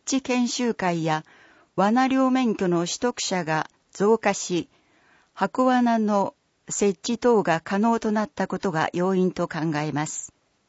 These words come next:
質問。地産地消の取り組みについては、農畜産物直売所ゆりの里の存在は重要であり、中小農家の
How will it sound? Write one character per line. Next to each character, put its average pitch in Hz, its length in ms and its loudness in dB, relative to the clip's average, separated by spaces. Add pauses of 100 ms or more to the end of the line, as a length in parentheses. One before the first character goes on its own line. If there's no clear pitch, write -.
(1040)
質 - 180 -2
問。 190 320 2 (680)
地 220 120 -2
産 262 320 2
地 - 120 -6
消 240 300 4
の 233 140 2
取 220 220 0
り - 20 -16
組 220 240 2
み 208 60 4
に 202 60 0
つ 208 140 -2
い 185 140 0
て 170 120 -2
は、 160 240 -4 (480)
農 233 220 2
畜 - 180 -6
産 254 300 0
物 160 280 -6
直 185 340 -4
売 196 240 2
所 175 320 0
ゆ 175 100 0
り 226 140 2
の 226 160 2
里 196 320 -2
の 185 120 0
存 185 280 -2
在 180 260 -2
は 160 240 -2 (240)
重 190 240 0
要 208 220 4
で 180 180 0
あ 165 80 0
り、 147 220 -6 (760)
中 247 220 0
小 240 280 4
農 226 260 4
家 180 160 -4
の 156 280 -2